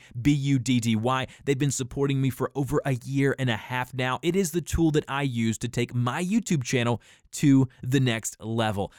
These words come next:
Uh, and the guy that I'm interviewing today also utilizes TubeBuddy, so I think you're gonna hear a lot about what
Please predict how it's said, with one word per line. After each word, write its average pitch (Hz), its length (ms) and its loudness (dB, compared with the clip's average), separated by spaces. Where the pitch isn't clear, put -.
Uh, 101 240 0
and 123 180 0
the 120 160 4
guy 156 260 -2
that 165 120 0
I'm 151 120 -2
interviewing 131 400 0
today 120 320 -2
also 180 400 0
utilizes 110 640 -2
TubeBuddy, 101 480 -4
so 101 140 -4
I 101 40 -4
think 120 240 -6
you're 117 80 -6
gonna 110 160 -2
hear 104 200 -4
a 101 40 0
lot 104 280 -2
about 104 280 -2
what 107 200 -4